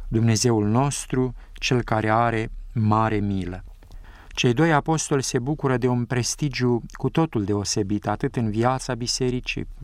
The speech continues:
în istoria bisericii, cât și în evlavia populară.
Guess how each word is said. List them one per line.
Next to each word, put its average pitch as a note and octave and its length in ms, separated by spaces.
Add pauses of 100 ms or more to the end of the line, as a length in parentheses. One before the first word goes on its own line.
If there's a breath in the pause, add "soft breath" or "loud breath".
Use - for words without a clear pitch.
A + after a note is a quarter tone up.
(120)
în E2+ 80
istoria D#3+ 520
bisericii, C#3 760 (380 loud breath)
cât - 160
și - 140
în C3 60
evlavia A#2+ 500
populară. A2 720